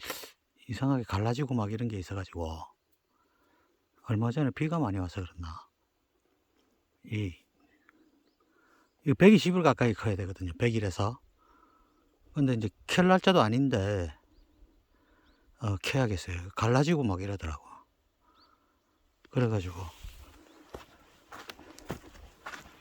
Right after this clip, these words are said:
어떤 현상이냐 하면, 이게 영양이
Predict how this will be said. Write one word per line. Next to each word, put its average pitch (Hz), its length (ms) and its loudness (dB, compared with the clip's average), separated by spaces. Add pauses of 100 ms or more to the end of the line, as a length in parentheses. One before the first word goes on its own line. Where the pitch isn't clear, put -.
(340)
어떤 135 380 4
현상이냐 127 520 2
하면, 101 600 -2 (1700)
이게 104 260 2
영양이 160 560 8